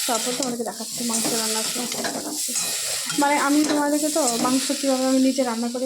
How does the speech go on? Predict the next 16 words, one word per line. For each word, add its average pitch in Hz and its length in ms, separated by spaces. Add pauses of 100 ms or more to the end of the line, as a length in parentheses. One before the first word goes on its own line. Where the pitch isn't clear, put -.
(120)
এখন 254 180 (340)
এই 240 140
ভিডিওতে 254 400
দেবো 233 180
না, 294 60 (120)
পরের 233 280
ভিডিওতে 240 400
তোমাকে 226 320
সেদিন 247 320 (540)
আমি 262 140 (220)
কীভাবে 254 420 (400)
মানে 240 140 (180)
চিকেন 247 260 (100)
রান্না 226 240
করি 262 120 (100)
সেটা 240 140